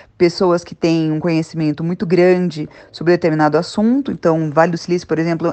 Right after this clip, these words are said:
é um gerador muito grande de, dos nossos thinkers. Eles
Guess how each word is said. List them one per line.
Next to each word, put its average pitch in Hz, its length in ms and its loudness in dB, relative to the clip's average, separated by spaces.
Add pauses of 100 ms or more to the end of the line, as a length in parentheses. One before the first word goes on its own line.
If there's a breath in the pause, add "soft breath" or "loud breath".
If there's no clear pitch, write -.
é 156 80 0
um 165 180 -2
gerador 160 360 0
muito 170 180 -6
grande 165 300 0
de, 139 260 -12 (320 loud breath)
dos 175 140 -6
nossos 165 340 -2
thinkers. 269 500 0 (540 soft breath)
Eles 175 480 0